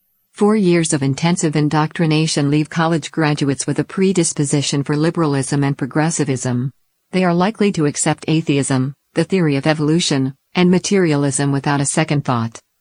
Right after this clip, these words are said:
They become narrow-minded snowflakes who lack common sense and pursue hedonistic lifestyles without taking responsibility for their actions.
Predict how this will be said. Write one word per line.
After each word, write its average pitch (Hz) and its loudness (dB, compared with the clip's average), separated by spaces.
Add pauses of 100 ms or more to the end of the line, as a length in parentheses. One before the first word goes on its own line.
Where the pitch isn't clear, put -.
(200)
They 185 2
become 185 2
narrow-minded 160 2
snowflakes 156 -2
who 156 0
lack 147 -2
common 139 2
sense 135 -2
and 139 -2
pursue 170 -2
hedonistic 160 2
lifestyles 131 -2
without 143 -2
taking 170 0
responsibility 147 0
for 127 -6
their 151 0
actions. 131 -4